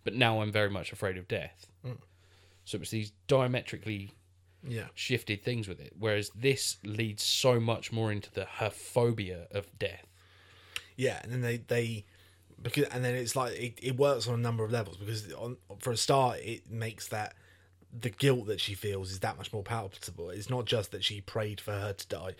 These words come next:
Speaker 2: like, she feels directly responsible
Speaker 1: Yeah.
Speaker 2: for something that she did. And it's, again, it's a similar thing to they do with Lewis in terms of by him, um, drugging Judd, it makes him not a squeaky clean
Speaker 1: Yeah.
Speaker 2: sort of nice cat, because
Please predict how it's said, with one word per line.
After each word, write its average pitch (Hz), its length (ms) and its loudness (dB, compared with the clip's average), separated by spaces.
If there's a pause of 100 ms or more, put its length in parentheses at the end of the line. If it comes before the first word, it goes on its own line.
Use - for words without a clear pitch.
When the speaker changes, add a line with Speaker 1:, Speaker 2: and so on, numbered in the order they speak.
(280)
Speaker 2:
like, 104 160 -4
she 107 120 0
feels 113 200 -2
directly 101 680 -4 (260)
responsible 101 640 0
Speaker 1:
Yeah. 113 280 6 (100)
Speaker 2:
for - 80 -4
something 101 260 0
that 101 100 -6
she 101 100 -6
did. 104 120 -4
And 107 160 -4
it's, 104 140 -2
again, 110 240 2
it's 104 160 0
a - 40 2
similar 120 340 4
thing 107 220 -2
to - 100 -6
they 104 120 0
do 104 200 -6
with 104 140 -6
Lewis 107 360 0
in 98 80 -6
terms 101 260 -2
of 92 200 -8 (880)
by 98 160 6
him, 101 440 -2 (440)
um, 101 420 -2 (920)
drugging 95 440 2
Judd, 104 380 0 (180)
it 107 120 -4
makes 107 220 -4
him 101 160 -4
not 107 220 0
a 98 60 -2
squeaky 92 400 -4
clean 92 480 -6
Speaker 1:
Yeah. 92 160 4
Speaker 2:
sort 90 240 -2
of 107 60 -6
nice 95 300 -4
cat, - 220 -2
because 104 360 -6